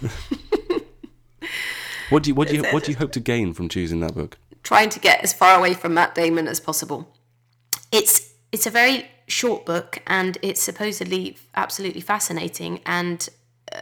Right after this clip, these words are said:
Speaker 2: it's about Russia under Stalin, and,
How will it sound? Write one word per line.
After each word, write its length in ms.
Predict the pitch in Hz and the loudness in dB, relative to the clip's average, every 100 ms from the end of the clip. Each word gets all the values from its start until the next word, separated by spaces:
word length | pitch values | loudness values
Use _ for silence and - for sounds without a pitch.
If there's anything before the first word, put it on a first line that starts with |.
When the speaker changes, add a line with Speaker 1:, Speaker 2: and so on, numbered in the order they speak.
| 50 - - | -12 -12 -8
Speaker 2:
it's 180 | - 202 | -4 0
about 280 | 190 185 185 | 4 4 2
Russia 500 | 175 - 170 165 - | -2 0 2 2 2
under 200 | 170 170 | -4 -4
Stalin, 560 | - 160 160 170 196 - | -4 -2 0 -2 -4 -6
and, 380 | 165 165 160 | -6 -6 -8